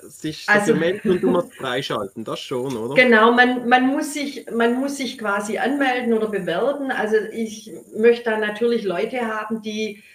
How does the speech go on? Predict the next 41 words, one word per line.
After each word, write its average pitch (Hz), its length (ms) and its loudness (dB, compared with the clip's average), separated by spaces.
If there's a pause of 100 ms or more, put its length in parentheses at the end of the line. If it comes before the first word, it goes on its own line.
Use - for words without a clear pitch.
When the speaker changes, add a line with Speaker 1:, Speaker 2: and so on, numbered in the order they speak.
(220)
Speaker 2:
wirklich 233 460 6
Interesse 220 440 0
haben 214 280 -6
an 196 160 -4
dem 196 180 -4
Thema 226 480 0
und 208 420 -4 (520)
die 226 500 2 (560)
sich, 226 460 -8
die 233 160 -4
auch 208 160 -4
an 208 160 -4
Austausch 202 520 -2
interessiert 190 680 -6
sind. 190 500 -4
Von 202 240 -6
stillen 262 500 -2
Mitlesern 214 680 0
lebt 180 320 -4
keine 170 380 -10
Gruppe. 175 400 -12 (880)
Speaker 1:
Also 131 340 -6 (400)
du 165 100 -8
schaust 160 480 -4
drauf, 165 240 -6
ob 147 180 -4
die 151 140 -6
dann 147 160 -6
auch 143 180 -6
aktiv 147 460 -10
dabei 143 340 -6
sein 165 300 -6
werden 113 400 -8
und 127 160 -12
sonst 135 300 -10
nimmst 147 280 -8
du 147 40 -12
sie 139 180 -8
nicht 147 300 -10
rein, 110 280 -6
oder 110 320 -8